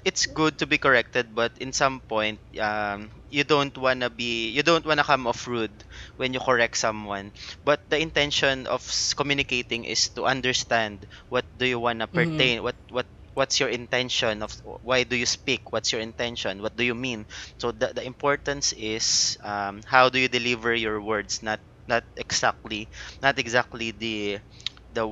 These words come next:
Speaker 1: the grammar, the grammar itself.
Speaker 2: Yeah.
Speaker 1: Yeah.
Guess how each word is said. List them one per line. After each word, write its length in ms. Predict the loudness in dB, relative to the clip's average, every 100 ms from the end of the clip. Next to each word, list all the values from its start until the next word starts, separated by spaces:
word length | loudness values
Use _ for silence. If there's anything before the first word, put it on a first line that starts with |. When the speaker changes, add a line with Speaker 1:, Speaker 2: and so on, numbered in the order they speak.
| -2
Speaker 1:
the 160 | -2 2
grammar, 720 | 6 6 6 2 2 0 -2 -10 -16
the 140 | -6 0
grammar 280 | 2 0 -4
itself. 680 | -8 -6 -6 -6 -10 -16 -18 -8
Speaker 2:
Yeah. 380 | 0 2 2 -6
Speaker 1:
Yeah. 320 | -8 -6 -8